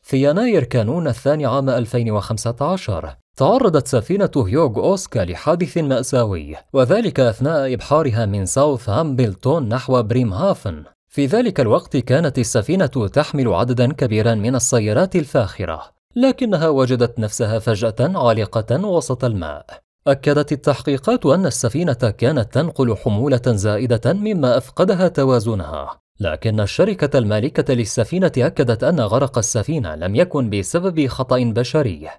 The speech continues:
بل إنه نتيجة لمجموعة من العوامل الطبيعية. غادرت السفينة الميناء يوم الثالث من يناير كانون الثاني من نفس العام،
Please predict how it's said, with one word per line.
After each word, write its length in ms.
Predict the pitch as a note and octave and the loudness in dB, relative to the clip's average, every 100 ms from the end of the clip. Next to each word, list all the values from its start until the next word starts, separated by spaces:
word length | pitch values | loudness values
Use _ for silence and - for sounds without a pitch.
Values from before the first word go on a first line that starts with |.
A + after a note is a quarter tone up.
| _ - | _ -2
بل 300 | F#3+ C4 F#3 | 2 2 2
إنه 380 | G3+ F3+ G2+ E2+ | 0 0 -2 -4
نتيجة 580 | F2+ B2 B2+ A2 A2+ | -2 0 0 0 0
لمجموعة 600 | E3 G3 C#3 G#2+ B2 C3+ B2 | 0 0 0 0 2 2 2
من 280 | B2+ F#2+ D#3 | 0 0 0
العوامل 540 | A#2+ F#2+ G#2 F#3+ G3+ | 0 2 2 0 0
الطبيعية. 720 | F3 - C3 A#2 F#2 D#2+ D2+ - - _ _ - | -2 0 2 2 -2 -4 -12 -14 -16 _ _ -4
غادرت 500 | B2+ A#3+ F#3 D3+ B2+ | 2 4 4 4 4
السفينة 540 | A#2 - A#2 D#3 F3+ - | -2 0 -2 0 0 2
الميناء 520 | B2+ F#2 G2+ C#3+ C3 | 0 0 0 2 0
يوم 260 | G2 D3 C3 | 0 0 0
الثالث 500 | G#2+ B2+ D#3 B2+ C3+ | 0 2 2 2 0
من 120 | C3 | 0
يناير 420 | A2+ G#2+ E3+ C#3+ | 2 2 0 -2
كانون 420 | A#2+ B2 A2 F3 | 0 0 2 0
الثاني 420 | F#3 - C#3+ C3 A#2 | -2 0 0 2 0
من 120 | G#2+ | 0
نفس 260 | G2+ - | -2 -2
العام، 360 | D3 A2+ E2 | -4 -4 -6